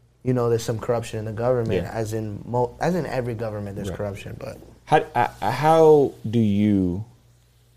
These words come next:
Speaker 2: in light of, 'cause there was a, a recently an earthquake there.
Speaker 1: Yeah, my mom
Speaker 2: Right.
Speaker 1: was there.
Speaker 2: Um, a country that's struggling,
Speaker 1: Yeah.
Speaker 2: right? A country that isn't struggling 'cause they're lazy or whatever,
Speaker 1: Yeah.
Speaker 2: right? Um,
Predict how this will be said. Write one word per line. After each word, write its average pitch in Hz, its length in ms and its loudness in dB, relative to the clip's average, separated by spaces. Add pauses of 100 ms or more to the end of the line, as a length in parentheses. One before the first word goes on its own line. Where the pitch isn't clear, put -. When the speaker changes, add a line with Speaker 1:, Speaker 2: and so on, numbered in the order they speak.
(540)
Speaker 2:
in 107 200 0
light 104 180 4
of, 98 240 2
'cause 101 140 -2
there 107 100 6
was 98 180 2
a, 87 340 0 (200)
a 98 60 -4
recently 104 440 0
an 87 100 0
earthquake 85 440 -4
there. 85 260 -8
Speaker 1:
Yeah, 123 300 0
my 120 120 -6
mom 131 120 0
Speaker 2:
Right. 135 80 0
Speaker 1:
was 113 120 -6
there. 98 180 -10 (340)
Speaker 2:
Um, 87 520 -4 (1200)
a 90 140 0
country 120 380 0
that's 98 180 4
struggling, 87 580 0 (100)
Speaker 1:
Yeah. 117 180 -6
Speaker 2:
right? 90 220 -2
A - 40 -4
country 98 420 -4
that 90 320 -4
isn't 90 460 -4
struggling 85 420 -4
'cause - 160 -12
they're 90 160 -6
lazy 85 680 -4
or 82 120 -4
whatever, 92 400 2
Speaker 1:
Yeah. 87 160 -2
Speaker 2:
right? 92 100 -8 (540)
Um, 95 400 0